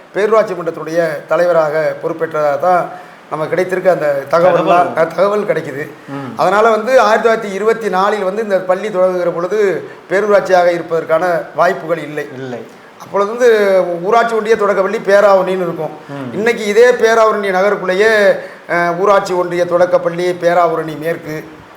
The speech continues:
Speaker 1: காவல் நிலையத்திற்கு அருகில்,
Speaker 2: ம்.
Speaker 1: அஹ், வ-, வருவாய் வட்டாட்சியர் அலுவலகத்திற்கு அருகில், ஊராட்சி ஒன்றிய தொடக்கப்பள்ளி வடகிழக்கு.
Speaker 2: வடகிழக்கு.
Speaker 1: இப்ப இந்த பள்ளிக்கு பே-,
Speaker 2: கிழக்கு.
Speaker 1: ஊராட்சி ஒன்றிய தொடக்கப்பள்ளி, பேராவரணி கிழக்கு என்று இந்த நகருக்குள்ளேயே மூன்று பள்ளியாக,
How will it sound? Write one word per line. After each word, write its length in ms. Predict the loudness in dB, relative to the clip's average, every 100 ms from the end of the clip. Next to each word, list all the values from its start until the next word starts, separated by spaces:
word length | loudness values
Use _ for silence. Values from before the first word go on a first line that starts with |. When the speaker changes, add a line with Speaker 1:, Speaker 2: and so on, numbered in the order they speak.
| -4
Speaker 1:
காவல் 240 | 0 0
நிலையத்திற்கு 400 | 0 -6 -8 -6
அருகில், 240 | -6 -6 -10 -14
Speaker 2:
ம். 640 | -12 -12 -14 -18 -12 -6
Speaker 1:
அஹ், 440 | -2 -2 -2 -2 -2
வ-, 120 | 2
வருவாய் 420 | 4 6 6 6
வட்டாட்சியர் 540 | 4 4 2 4 4
அலுவலகத்திற்கு 760 | 4 4 2 2 -2 -4 -2 0
அருகில், 480 | 0 -4 -6 -8 -12 -18 -16 -2
ஊராட்சி 380 | 2 2 2
ஒன்றிய 240 | -2 0 0
தொடக்கப்பள்ளி 680 | 2 2 2 0 -2 -2 -2
வடகிழக்கு. 720 | 2 4 4 2 -4 -8 -10
Speaker 2:
வடகிழக்கு. 540 | -8 -8 -10 -14 -20 -20 -18
Speaker 1:
இப்ப 160 | -16 -8
இந்த 240 | -2 0
பள்ளிக்கு 520 | 2 0 -2 0 0 0 -4 -2
பே-, 160 | 4 6
Speaker 2:
கிழக்கு. 260 | 6 4
Speaker 1:
ஊராட்சி 260 | 4 4 2
ஒன்றிய 180 | 0 2
தொடக்கப்பள்ளி, 420 | 2 2 0 -4
பேராவரணி 680 | 2 4 6 4 0 -4 0
கிழக்கு 380 | 0 0 -2
என்று 300 | -6 -2 -2
இந்த 140 | -2 -4
நகருக்குள்ளேயே 760 | 2 2 2 2 2 2 2
மூன்று 300 | -2 -2 -2
பள்ளியாக, 680 | 2 2 2 4 6 4 2